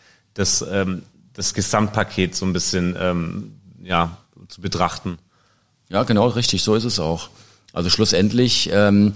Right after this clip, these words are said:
Speaker 2: muss natürlich schon das Gesamtpaket beachtet werden, sprich, wenn du danach noch eine erschöpfende Laufeinheit hast,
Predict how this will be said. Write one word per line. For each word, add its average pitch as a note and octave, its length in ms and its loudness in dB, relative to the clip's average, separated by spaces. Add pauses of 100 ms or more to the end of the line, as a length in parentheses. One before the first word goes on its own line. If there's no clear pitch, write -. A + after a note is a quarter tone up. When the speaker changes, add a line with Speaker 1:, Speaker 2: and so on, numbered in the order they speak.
(260)
Speaker 2:
muss G#2+ 200 -2
natürlich A2 320 4
schon A2 160 4
das G#2+ 120 2
Gesamtpaket - 540 0
beachtet G#2 360 0
werden, A2 180 4
sprich, - 380 -2
wenn F#2 80 2
du F2+ 60 2
danach F2 360 2
noch G2 100 -2
eine G2+ 100 -8
erschöpfende F#2 560 0
Laufeinheit G#2 680 0
hast, G2+ 320 0